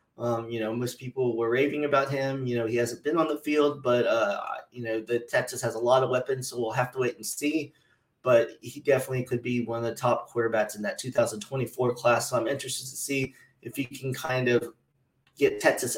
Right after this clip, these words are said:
over that hump where they've looked, you know, good at times, but, you know, at times then they fall flat on their face. All right, and then thirtieth is Marvin Harrison Junior. I mentioned him earlier. Um, he's gonna, he's gonna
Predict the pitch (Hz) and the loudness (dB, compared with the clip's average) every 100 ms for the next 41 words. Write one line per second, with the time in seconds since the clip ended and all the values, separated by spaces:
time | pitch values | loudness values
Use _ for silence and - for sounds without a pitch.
0 | - 143 135 - 127 139 131 - 120 117 | 4 6 8 6 4 -2 -4 -2 2 2
1 | - - - _ _ 120 127 123 147 - | 0 -10 -20 _ _ 0 0 4 4 4
2 | - - 131 - - 127 117 110 151 143 | 0 -8 -8 -8 -8 -2 -2 4 6 6
3 | - - 151 - 185 170 160 156 135 131 | 2 -10 -4 4 8 8 6 2 2 2
4 | 131 123 120 - 127 123 123 123 107 127 | 2 0 0 2 0 0 -2 -2 2 4
5 | 120 - 117 113 - 110 104 101 98 92 | 4 6 4 4 0 -2 -4 -4 -4 -4
6 | - - _ _ _ _ _ _ _ _ | -6 -10 _ _ _ _ _ _ _ _
7 | _ _ _ _ _ _ _ 139 147 143 | _ _ _ _ _ _ _ 8 10 10
8 | - 135 139 135 165 170 185 185 - 139 | 6 0 0 0 4 6 8 8 6 -2
9 | - 135 131 127 139 123 123 139 143 139 | 0 0 2 2 0 -2 -4 -2 0 0
10 | 127 123 117 113 110 - 139 139 139 135 | 0 0 -4 -6 -8 0 4 4 4 2
11 | 135 - _ _ - 113 226 107 - _ | 0 -12 _ _ -2 2 2 0 -8 _
12 | _ _ - 123 143 143 - 160 131 120 | _ _ -10 -4 -4 -4 2 4 4 2
13 | 135 - 135 | -2 -2 -2